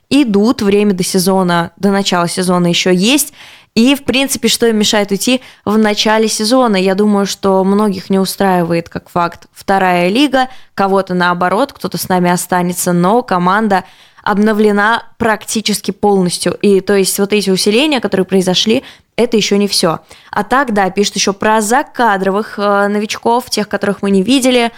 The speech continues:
Писали про Ленара Мухамедшина, скорее всего, помните его, это молодежка Уфы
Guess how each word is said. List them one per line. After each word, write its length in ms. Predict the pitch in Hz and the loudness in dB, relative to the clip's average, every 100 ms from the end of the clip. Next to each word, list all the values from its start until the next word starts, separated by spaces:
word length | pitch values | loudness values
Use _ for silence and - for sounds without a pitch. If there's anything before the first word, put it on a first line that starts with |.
| - - - | -14 -20 -8
Писали 400 | - 240 269 254 | -2 0 2 2
про 260 | 233 220 202 | 0 2 2
Ленара 440 | 185 185 254 311 | 2 2 2 2
Мухамедшина, 840 | 302 294 294 277 277 269 - 240 226 | 0 -2 -2 -2 -2 -2 -2 -2 -2
скорее 280 | - 220 220 | 0 0 0
всего, 240 | - 208 | 0 -2
помните 440 | 202 208 202 - | 0 0 0 0
его, 180 | 196 185 | 2 2
это 120 | 180 185 | 2 0
молодежка 580 | 180 180 180 180 - | 0 2 0 -2 -2
Уфы 380 | 175 - 185 185 | -4 0 0 0